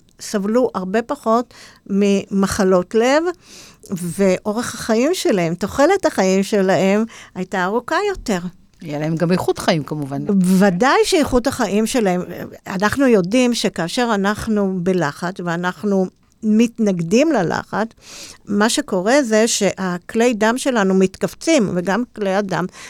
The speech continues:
Speaker 1: בלב. כאשר זה מתמשך, זה פוגע בלב בצורה פרמננטית, בצורה קבועה.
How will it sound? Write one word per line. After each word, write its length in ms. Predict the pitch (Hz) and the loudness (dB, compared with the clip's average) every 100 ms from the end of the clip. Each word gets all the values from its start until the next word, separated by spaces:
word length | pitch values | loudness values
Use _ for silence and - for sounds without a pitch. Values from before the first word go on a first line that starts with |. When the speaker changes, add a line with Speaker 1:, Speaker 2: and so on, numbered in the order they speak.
| - | -4
Speaker 1:
בלב. 360 | 190 233 285 190 | 2 4 4 2
כאשר 400 | 131 - 247 226 | -4 0 0 2
זה 140 | 214 | 2
מתמשך, 960 | 202 196 - 196 175 - 147 147 - - - - | 4 4 2 -2 0 0 0 -4 -6 -12 -20 -16
זה 360 | - 160 151 190 - | -6 -4 0 0 0
פוגע 420 | 220 180 190 190 | -2 0 0 0
בלב 400 | 202 214 359 403 294 | 0 0 0 0 -2
בצורה 400 | 262 233 202 190 | -4 -4 -4 -4
פרמננטית, 680 | 233 226 294 403 403 302 | -4 -6 -4 -2 -2 -2
בצורה 400 | 202 190 202 175 190 | -4 -4 -6 -6 -8
קבועה. 420 | - 202 208 160 | -4 -2 -2 -4